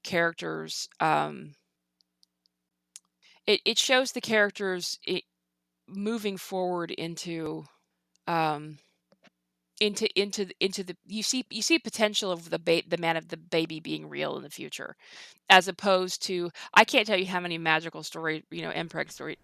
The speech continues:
not magical, Harry Potter stories I've read where it's mentioned that mpreg is a possibility, or, you know, that kind of thing, and there n-, it never is any of that on screen. So,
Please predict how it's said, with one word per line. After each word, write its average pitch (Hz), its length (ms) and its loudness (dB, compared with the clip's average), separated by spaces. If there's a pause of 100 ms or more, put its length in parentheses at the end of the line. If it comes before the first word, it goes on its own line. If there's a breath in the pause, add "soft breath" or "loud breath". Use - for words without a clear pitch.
(100)
not - 160 -6
magical, 143 340 -6
Harry 185 240 -2
Potter 175 300 -2
stories 156 360 -10
I've 147 200 -6
read 156 260 -4 (320 loud breath)
where 202 140 0
it's 196 240 2
mentioned 190 480 -2
that 160 160 -4
mpreg 160 420 -4
is 156 100 -8
a 160 60 -12
possibility, 165 720 -4
or, 151 320 -8 (460 loud breath)
you 175 80 -8
know, 151 100 -4
that 156 160 2
kind 156 160 -2
of 156 60 -8
thing, - 240 -2
and 170 120 2
there 175 100 -2
n-, 175 160 -8 (120)
it 196 80 0
never 185 460 4
is 160 320 -2
any 143 240 -4
of - 80 -12
that 127 200 -6
on - 140 -12
screen. - 500 -12
So, - 360 -8